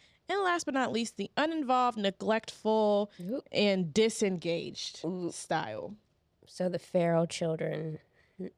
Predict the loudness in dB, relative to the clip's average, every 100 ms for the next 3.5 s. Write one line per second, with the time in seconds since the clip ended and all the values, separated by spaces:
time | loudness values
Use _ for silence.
0 | -6 -6 -4 -2 0 0 0 -2 -2 -2
1 | -6 -2 0 0 -2 -2 0 0 -2 -4
2 | 0 2 0 2 4 4 4 4 2 2
3 | -2 -2 -2 -4 2